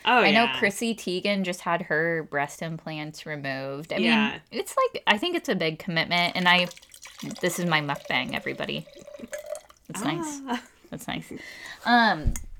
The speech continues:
Speaker 2: you know, I do think it's one of those things that, like, why put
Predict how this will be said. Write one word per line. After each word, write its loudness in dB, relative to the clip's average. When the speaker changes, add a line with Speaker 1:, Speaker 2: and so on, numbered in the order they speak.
Speaker 2:
you 6
know, 10
I 8
do 8
think 2
it's 0
one 2
of 0
those 8
things -4
that, 0
like, -6
why 2
put -4